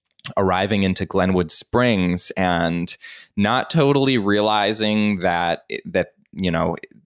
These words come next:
the name is really literal. There are some really amazing springs there, hot springs, including the va-,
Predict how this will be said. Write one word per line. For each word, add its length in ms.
the 100
name 640
is 240
really 260
literal. 540
There 320
are 80
some 300
really 260
amazing 460
springs 400
there, 260
hot 280
springs, 520
including 560
the 100
va-, 260